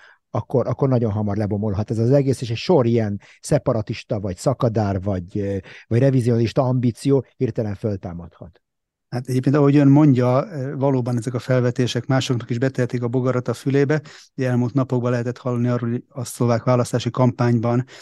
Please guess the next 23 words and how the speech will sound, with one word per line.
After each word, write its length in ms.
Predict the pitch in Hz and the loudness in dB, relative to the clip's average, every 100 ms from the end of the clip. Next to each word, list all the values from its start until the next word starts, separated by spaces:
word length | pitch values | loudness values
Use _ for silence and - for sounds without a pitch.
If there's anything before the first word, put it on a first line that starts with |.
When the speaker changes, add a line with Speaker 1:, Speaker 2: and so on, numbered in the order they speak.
| - | -12
Speaker 2:
és 220 | - 120 131 | -6 -4 -2
a 40 | |
volt 200 | 123 123 | -2 0
miniszterelnök 720 | 127 127 - 123 120 120 113 | 0 0 0 -2 0 -2 -2
részéről 400 | 120 117 - 120 | -4 -4 -4 -4
fölmerült 680 | 107 127 123 120 117 117 - | -2 0 2 2 0 -4 -4
olyan 280 | 120 113 113 - - | -4 -4 -6 -12 -20
fikció, 640 | - 127 - - 117 127 135 - - - | -6 -6 -4 0 4 4 2 -6 -20 -2
mint 280 | 120 120 | 0 0
hogyha 340 | - 120 110 117 | 0 -2 0 0
Magyarország 800 | 120 117 117 113 - 117 117 110 | 0 0 0 -2 -4 -2 -2 -2
Dél-Szlovákiának 1040 | 117 110 - 117 113 110 117 110 110 110 | -4 -4 -4 -4 -4 -4 -4 -2 -2 -4
a 40 | 113 | -4
megszállására 840 | 117 - 110 110 107 - 110 107 | -4 -4 -4 -4 -4 -4 -4 -4
készülne, 560 | 107 123 113 - 113 110 | 0 0 0 -2 -2 -2
és 140 | 107 | -2
ezzel, 360 | 117 107 113 113 - - - - | -4 -2 -4 -4 -12 -20 -20 -8
ö, 180 | 113 107 | -4 -4
szemben 480 | - 127 123 117 110 | 0 2 4 2 -2
hívta 560 | 90 123 - 117 113 - - _ | -2 -6 -4 -2 -2 -4 -18 _
hadba 520 | - 127 110 117 120 | -2 0 0 0 0
a 160 | - | -2
hallgatóságát. 1160 | 110 120 117 113 - 113 - 120 110 120 139 - | -4 -4 -4 -6 -6 -6 -4 -4 -2 -2 -2 -4